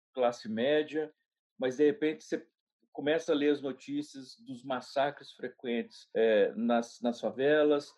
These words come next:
negros sendo mortos todos os dias aos borbotões pela polícia militar, e você vê aquilo não simplesmente como algo que você tá lendo, distanciado, tipo, "Ah, não, realmente, que coisa triste, né? Que coisa horrível."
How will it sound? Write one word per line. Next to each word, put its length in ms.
negros 580
sendo 200
mortos 580
todos 260
os 180
dias 420
aos 220
borbotões 720
pela 240
polícia 300
militar, 560
e 40
você 300
vê 160
aquilo 320
não 180
simplesmente 520
como 180
algo 140
que 60
você 100
tá 160
lendo, 520
distanciado, 960
tipo, 260
"Ah, 200
não, 160
realmente, 360
que 60
coisa 260
triste, 460
né? 100
Que 140
coisa 280
horrível." 440